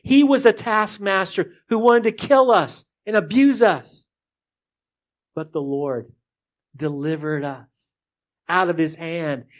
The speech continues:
and brought us into this good place. Isn't the Lord wonderful? Let's show him that we love him through our obedience to his ways. Again, what is that?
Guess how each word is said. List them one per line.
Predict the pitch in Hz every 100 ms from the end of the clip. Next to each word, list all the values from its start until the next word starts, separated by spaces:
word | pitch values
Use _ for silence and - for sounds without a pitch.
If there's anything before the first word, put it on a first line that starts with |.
| -
and | 208 165
brought | 196 220 214
us | 208
into | 202 202
this | 202 196
good | - 233 226 226
place. | - 220 247 226 - - - - _ _ _ _ _ -
Isn't | 269 285 240
the | 233
Lord | 226 220 185 151
wonderful? | 202 302 302 - _ 117 _ _ _ _ _ _ _
Let's | 202 254 -
show | 262 247
him | 226 240 220
that | 233 220
we | 233
love | 202 226 247
him | 233 185 - - -
through | 233
our | 226
obedience | 226 196 233 254 220 202
to | 240
his | 226 214
ways. | 220 247 208 _ - - _ _ _ _ _ _ -
Again, | 185 220 220
what | 233
is | 269 214
that? | 240 190 117